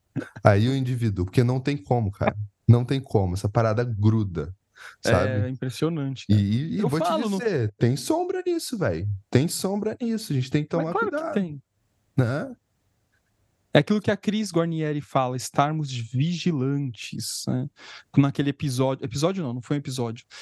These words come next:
Speaker 2: foi um congresso que eu gravei com a Cris falando sobre a sombra da formação do analista.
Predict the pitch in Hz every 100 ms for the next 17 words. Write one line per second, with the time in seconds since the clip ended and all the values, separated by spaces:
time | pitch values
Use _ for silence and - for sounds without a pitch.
0 | - _ - - 139 139 143 143 139 123
1 | - 160 147 135 143 196 - 143 143 131
2 | 135 131 123 - 139 156 - - 147 143
3 | 143 - 143 143 139 131 - - 143 -
4 | - 160 175 165 156 139 123 147 143 135
5 | 120 - 143 147 143 143 131 113 120 -
6 | - -